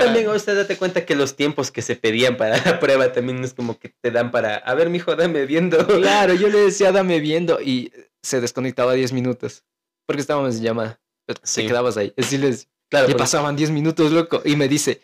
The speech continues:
Speaker 2: "Ah, la uno es la A", y ya estaba en la,
Speaker 1: <laughs>
Speaker 2: la
Speaker 1: Ya estaba en la
Speaker 2: cinco, la
Speaker 1: siguiente.
Speaker 2: siete, por ahí. Ajá, entonces, o sea, era full fácil, pero
Speaker 1: Pero, eh,
Speaker 2: mm, igual, no sé por qué,
Speaker 1: le
Speaker 2: qué
Speaker 1: quitaron la, bueno, esa,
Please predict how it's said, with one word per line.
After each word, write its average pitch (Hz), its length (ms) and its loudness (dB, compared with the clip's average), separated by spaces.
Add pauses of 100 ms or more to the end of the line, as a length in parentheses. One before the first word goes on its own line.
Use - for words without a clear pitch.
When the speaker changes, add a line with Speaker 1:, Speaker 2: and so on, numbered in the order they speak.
(120)
Speaker 2:
"Ah, 151 160 2
la 139 180 2
uno 156 200 0
es 139 140 0
la 113 180 2 (240)
A", - 100 -12 (320)
y 131 80 -2
ya 139 100 4
estaba 147 320 2
en 135 80 0
la, 107 400 0
Speaker 1:
<laughs> - 0 -
Speaker 2:
la 123 160 2
Speaker 1:
Ya 143 80 4
estaba 143 200 2
en 143 40 2
la 143 60 0
Speaker 2:
cinco, 143 160 2
la 127 160 2
Speaker 1:
siguiente. 147 300 2
Speaker 2:
siete, 139 160 -2
por 131 180 0
ahí. 143 120 0 (680)
Ajá, 139 480 0 (300)
entonces, 165 500 -2
o 185 60 -8
sea, 208 200 0
era 202 120 -2
full 240 240 -4
fácil, 190 480 -6
pero 104 520 0 (380)
Speaker 1:
Pero, 143 280 0
eh, 131 560 0
Speaker 2:
mm, 180 360 -4
igual, 214 420 -4
no 302 80 -6
sé 311 160 -6
por - 280 -10
qué, - 100 -4
Speaker 1:
le 170 100 4
Speaker 2:
qué 170 100 -4
Speaker 1:
quitaron 170 360 2
la, 120 480 0
bueno, 127 240 -2
esa, 123 200 -8